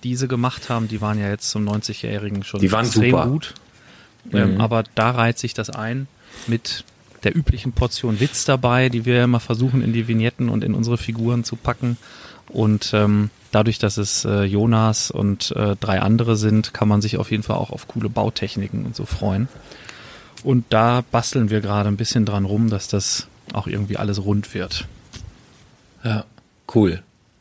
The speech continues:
Speaker 2: Das klingt fantastisch.
Speaker 1: Ja.
Speaker 2: Ähm, und das, das wird's dann bei euch als, als G W P oder bestellbar oder wie
Speaker 1: Nee,
Speaker 2: funktioniert
Speaker 1: G W P.
Speaker 2: das bei euch? Also in der F-,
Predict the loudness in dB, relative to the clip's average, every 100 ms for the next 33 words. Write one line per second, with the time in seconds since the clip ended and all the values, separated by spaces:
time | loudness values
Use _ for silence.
0 | _ -4 -2 -2 -4 -6 -2 -2 -2 -6
1 | -4 -6 -2 -2 -2 _ -20 -14 -12 -14
2 | -18 -6 0 2 2 0 0 0 2 0
3 | 2 2 2 2 2 2 0 2 0 0
4 | -4 -10 -16 -6 0 2 2 4 4 2
5 | 2 2 2 0 -12 -10 -10 -10 -10 -8
6 | -4 2 2 4 2 2 0 0 -2 0
7 | -2 0 2 2 2 0 2 4 4 2
8 | 0